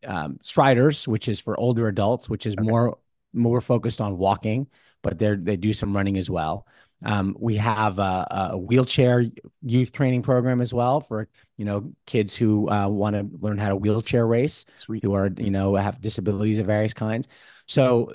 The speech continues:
Speaker 1: it, it's, there's just so much we do, and we're looking to expand into even more over the next couple of years.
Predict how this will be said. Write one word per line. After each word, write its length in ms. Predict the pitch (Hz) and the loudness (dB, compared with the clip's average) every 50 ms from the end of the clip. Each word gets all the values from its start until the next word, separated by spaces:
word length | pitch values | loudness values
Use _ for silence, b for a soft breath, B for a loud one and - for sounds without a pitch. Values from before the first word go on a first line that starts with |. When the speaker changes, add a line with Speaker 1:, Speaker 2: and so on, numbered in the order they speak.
| - | -6
Speaker 1:
it, 200 | - 131 123 123 - | -2 0 0 0 2
it's, 300 | 113 117 - - - - _ | 0 -2 -4 -4 -14 -16 _
there's 240 | 131 117 127 120 101 | 0 2 2 2 4
just 260 | 123 135 117 - - | 4 2 2 2 2
so 160 | - 147 139 | 2 4 4
much 220 | 139 131 123 - - | 4 2 2 0 0
we 120 | 120 104 | -2 -2
do, 380 | 92 104 139 151 127 104 98 90 | 2 4 4 6 6 4 2 0
and 160 | 113 113 101 | -2 -2 -2
we're 80 | 110 | 0
looking 300 | 113 127 131 - 123 110 | 0 0 0 0 -2 -4
to 100 | - 120 | -2 -6
expand 640 | 104 - - - - - 131 123 123 123 117 110 104 | -6 -6 -8 -12 -4 -2 0 0 0 0 0 0 0
into 200 | 101 98 - 117 95 | -2 -2 -4 -6 -4
even 300 | 107 104 92 98 95 95 | -4 -4 -4 -4 -2 -2
more 340 | 98 98 98 95 92 87 | 0 0 0 0 0 0
over 140 | 87 85 82 85 | -2 -2 -4 -6
the 60 | 87 | -6
next 180 | 87 85 - | -6 -8 -6
couple 240 | - - 87 - 85 | -6 -4 -2 -2 -2
of 60 | 90 | -2
years. 400 | 85 82 85 85 85 82 82 - | -2 -2 -2 0 0 -2 -4 -6